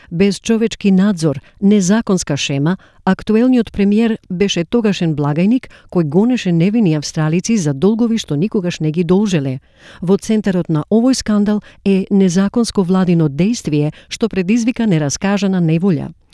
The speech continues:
А тоа е тешкотијата и вознемиреноста за која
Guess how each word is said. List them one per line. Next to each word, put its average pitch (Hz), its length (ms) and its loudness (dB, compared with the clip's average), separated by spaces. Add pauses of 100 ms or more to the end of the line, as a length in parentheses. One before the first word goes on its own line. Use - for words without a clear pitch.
(200)
А 160 100 2
тоа 185 420 0 (100)
е 151 100 -2
тешкотијата 214 840 -2
и 214 100 2
вознемиреноста 170 920 0 (240)
за 165 160 -4
која 139 260 -6